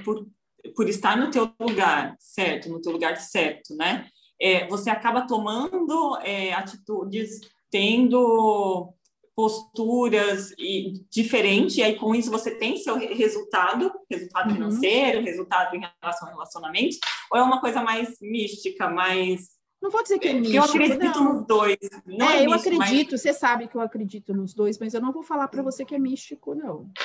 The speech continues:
Speaker 2: Eu vou falar que é real, é um campo morfogenético de informações. Então, por exemplo, é, quando a gente tá em desordem no sistema, nada funciona. Então,
Speaker 1: Hum.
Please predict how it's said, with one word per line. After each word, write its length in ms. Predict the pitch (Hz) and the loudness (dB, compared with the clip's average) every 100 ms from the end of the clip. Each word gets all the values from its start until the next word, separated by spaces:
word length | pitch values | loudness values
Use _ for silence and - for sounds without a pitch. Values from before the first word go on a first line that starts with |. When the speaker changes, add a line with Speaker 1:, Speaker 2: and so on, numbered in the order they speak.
| - - _ _ - | -10 -14 _ _ -8
Speaker 2:
Eu 100 | 196 | -2
vou 120 | 214 | -2
falar 360 | 208 208 202 233 | -2 -4 -2 -4
que 120 | - | -4
é 60 | 247 | -4
real, 600 | 233 311 339 170 170 190 - - | 0 2 2 -2 -8 -16 -12 -2
é 80 | |
um 100 | 202 | 0
campo 420 | 196 226 277 349 302 | 0 0 0 0 -2
morfogenético 880 | 240 262 254 233 208 190 214 - | -2 -4 -4 0 0 0 -4 -6
de 140 | 214 233 | -6 -6
informações. 920 | 240 247 247 285 - 165 - - - _ _ _ - | -4 -6 -6 -8 -6 -8 -8 -16 -20 _ _ _ -4
Então, 260 | 233 277 | 2 2
por 160 | 277 277 | 4 4
exemplo, 440 | 262 208 165 - _ _ _ _ _ _ _ | 2 0 -8 -10 _ _ _ _ _ _ _
é, 220 | 190 208 202 | 0 2 2
quando 240 | 294 339 | 0 0
a 20 | |
gente 260 | 339 294 - | 2 2 0
tá 120 | 247 | -2
em 80 | 226 | 0
desordem 640 | 208 190 214 247 285 240 208 | -2 -2 0 2 2 0 -2
no 120 | 185 | -4
sistema, 840 | - 185 - 247 294 320 202 190 _ _ _ _ _ 311 | -10 -16 -4 -2 0 0 -2 -4 _ _ _ _ _ _
nada 300 | 262 277 415 415 | -2 0 0 -4
funciona. 640 | 381 - 240 202 185 190 - _ _ _ _ _ _ - | -6 -4 -2 -2 -4 -10 -18 _ _ _ _ _ _ -4
Então, 380 | 247 277 294 - | 0 0 0 -6
Speaker 1:
Hum. 280 | 175 175 | -12 -10